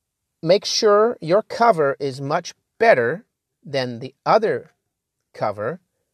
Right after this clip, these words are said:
which probably won't be hard because if Amazon already published it, it's a stupid,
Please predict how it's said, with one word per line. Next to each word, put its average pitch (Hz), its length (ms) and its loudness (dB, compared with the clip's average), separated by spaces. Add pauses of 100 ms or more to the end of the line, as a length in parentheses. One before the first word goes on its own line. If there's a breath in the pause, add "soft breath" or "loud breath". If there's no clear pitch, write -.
(320)
which 156 240 -8
probably 214 500 0
won't 180 260 -8
be 170 120 -12
hard 151 360 -4
because 131 340 -10
if 131 180 -10
Amazon 170 460 -6
already 156 340 -2
published 160 460 -4
it, 120 180 -8
it's - 180 -12
a 120 40 -12
stupid, 175 640 -8